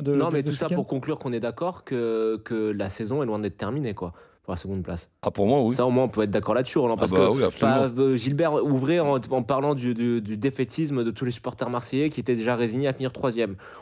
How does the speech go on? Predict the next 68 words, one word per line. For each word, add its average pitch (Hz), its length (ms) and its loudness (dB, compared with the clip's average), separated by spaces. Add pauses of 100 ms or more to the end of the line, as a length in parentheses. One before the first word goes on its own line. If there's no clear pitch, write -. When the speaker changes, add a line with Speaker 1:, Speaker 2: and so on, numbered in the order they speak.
Speaker 2:
On 95 60 -4
est 101 60 0
d'accord 127 280 0
sur - 140 -4
le 139 60 4
Speaker 1:
Bah, 165 80 4
Speaker 2:
fait 170 60 4
de 185 40 6
Speaker 1:
moi, 269 120 8
Speaker 2:
dire 233 80 6
Speaker 1:
j'ai 214 40 8
Speaker 2:
que 214 60 8
c'est - 0 -
pas 202 80 6
Speaker 1:
l'impression 196 320 4
Speaker 2:
fini 262 80 4
Speaker 1:
qu'il - 20 4
y 220 40 4
a - 20 4
de - 40 0
Speaker 2:
encore. - 100 2
Speaker 1:
plus 196 100 6
en 185 80 4
plus 254 160 0
de 214 80 4
supporters, 175 420 0
que, 139 160 0
en 143 140 2
tout 165 80 -6
cas 185 80 4
dans 156 80 0
l'after, 143 360 2
qui 175 120 -4
viennent 202 240 2
et 160 60 0
qui 147 120 -4
disent : « 143 160 0
Bon, 165 300 4
bah, 120 420 -2
Speaker 2:
Hmm. 117 60 -4
Speaker 1:
voilà. » 135 440 2
c'est- 107 400 -8 (840)
D'ailleurs, 190 280 6
même 285 200 6
Longoria, 277 400 8
vous 254 80 6
Speaker 2:
Non, 220 60 8
Speaker 1:
avez 208 80 10
Speaker 2:
non, 226 40 8
Speaker 1:
vu ? 285 80 10
Speaker 2:
non, 120 160 6
il, 95 220 0
c'est, 113 240 2
c'est, 110 180 -6
c'est 123 100 -4
loin 139 120 2
d'être 104 160 -2
fini. 95 260 -2
Speaker 1:
Même 214 160 6
Longoria 220 400 8
a 214 80 6
dit, 294 460 4
a, 165 180 4
a 170 80 2
fait 214 120 2
passer 196 240 2
le 180 60 6
message, 247 420 4